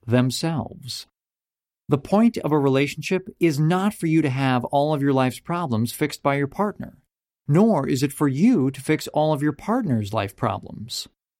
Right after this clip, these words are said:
The point of a relationship is to have two individuals unconditionally support each other as they deal with their own problems together.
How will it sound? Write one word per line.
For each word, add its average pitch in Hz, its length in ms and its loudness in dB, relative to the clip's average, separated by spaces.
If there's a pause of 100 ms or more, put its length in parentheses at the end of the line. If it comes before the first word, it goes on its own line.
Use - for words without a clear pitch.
(520)
The 156 100 2
point 226 440 2
of 156 180 -2
a 151 80 2
relationship 139 880 0
is 143 120 -2
to 151 100 -2
have 135 320 0
two 247 320 2
individuals 127 760 0 (360)
unconditionally 202 1000 2
support 208 480 -2
each 151 160 -4
other 120 380 0
as 147 160 0
they 151 140 2
deal 160 340 2
with 143 240 2
their 165 340 2
own 190 640 2
problems 127 840 0 (200)
together. 147 640 -4